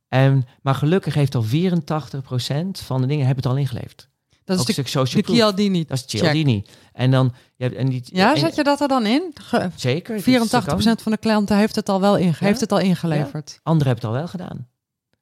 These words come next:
Speaker 1: Daar moet je mee spelen. Je moet heel goed kijken. Met
Speaker 2: Even een paar dingen, want we noemen ook, ik realiseer me, we noemen ook vakjargon. Ik denk dat, mm, het gros van de luisteraars zal Robert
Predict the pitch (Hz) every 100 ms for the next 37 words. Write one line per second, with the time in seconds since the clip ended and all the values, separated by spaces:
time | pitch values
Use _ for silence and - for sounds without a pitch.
0 | _ _ _ _ 123 143 147 147 147 147
1 | - 175 180 117 120 131 127 127 160 202
2 | - 143 - 135 165 190 208 233 _ _
3 | - 127 214 247 220 196 - _ 233 240
4 | 220 185 175 185 190 202 220 - 196 -
5 | 185 196 185 170 214 185 196 196 170 -
6 | 202 - 156 - 151 - - - _ _
7 | 175 156 214 208 185 - _ _ _ 190
8 | 220 208 165 143 139 180 - 202 269 240
9 | 208 190 180 - 170 - 196 170 190 180
10 | _